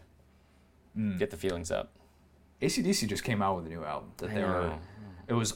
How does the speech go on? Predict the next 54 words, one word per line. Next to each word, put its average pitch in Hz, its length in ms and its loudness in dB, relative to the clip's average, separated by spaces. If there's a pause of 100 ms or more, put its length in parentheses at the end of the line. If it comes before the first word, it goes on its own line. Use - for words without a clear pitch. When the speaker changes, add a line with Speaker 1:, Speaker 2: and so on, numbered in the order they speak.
Speaker 1:
all 131 460 12
over 104 240 6
the 92 60 0
place 98 440 2
on, 82 580 -4
on 85 280 -8
E 101 100 -2
S 90 100 0
P 98 200 -2
N 87 360 -6
airwaves, 85 760 -4
or, 117 100 6
or 143 40 12
Speaker 2:
Scares 160 220 12
Speaker 1:
was 185 140 12
it 226 80 8
Speaker 2:
me. 151 120 4
Speaker 1:
E - 20 12
S 175 100 12
P 190 80 12
N? - 60 10
It 165 80 10
was 151 160 12
Fox. - 360 10
I 113 60 6
think 120 120 2
it 117 40 6
was 107 140 4
Fox. 95 360 6
Fox 104 220 6
had, 120 100 2
like, 104 120 4
a 95 60 2
big 98 200 0
deal 101 160 2
with 90 80 2
them. 95 120 -6
I'm 98 40 -4
watching 120 300 6
Thursday 120 260 4
Night 113 180 4
Football, 107 280 2
and 90 80 -2
they - 80 -8
keep 123 100 2
talking 127 220 4
about 107 160 4
A 104 100 4
C 101 140 -2
D 92 140 -2
C. 92 40 6
Speaker 2:
Yeah. 87 80 8
Speaker 1:
I'm 82 140 2
like, - 160 -14